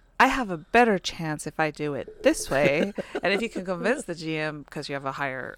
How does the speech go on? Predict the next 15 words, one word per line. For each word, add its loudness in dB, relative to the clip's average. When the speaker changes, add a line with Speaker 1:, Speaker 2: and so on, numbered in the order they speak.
Speaker 1:
a -2
higher -4
number -2
in -4
that -2
one, -8
right? -8
Speaker 2:
Right. -6
Speaker 1:
Then 2
it 8
might 0
be 0
better 0
for -8
you. -10